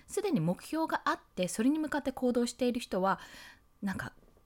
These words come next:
喚起されるっていう、行動喚起というか、あ、自分も頑張ろうって思えるような漫画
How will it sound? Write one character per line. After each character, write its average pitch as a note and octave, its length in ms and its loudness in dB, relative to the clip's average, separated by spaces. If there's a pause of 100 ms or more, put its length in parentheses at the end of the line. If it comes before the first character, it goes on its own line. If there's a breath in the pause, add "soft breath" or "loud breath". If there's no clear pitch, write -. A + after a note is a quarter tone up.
喚 C#4 220 2
起 - 140 -6
さ C3 160 -4
れ B2+ 80 -4
る B2+ 80 -6
っ A#2+ 60 -4
て - 160 -10
い - 20 -4
う、 - 20 -10
行 A3 240 0
動 A3 120 4
喚 G#3+ 200 0
起 - 100 -8
と - 60 -4
い - 20 -4
う - 40 -10
か、 - 120 -4
あ、 B3+ 120 2
自 - 160 -2
分 C#4 160 4
も D#4+ 100 0
頑 C4 300 2
張 F4+ 80 -2
ろ F#4+ 80 -2
う - 20 -2
っ F4 40 -8
て - 100 0
思 E3+ 200 0
え F#3 60 0
る D#3 60 -2
よ C#3+ 120 0
う - 40 -2
な C3+ 200 -2
漫 D3 280 -2
画 A#2+ 200 -4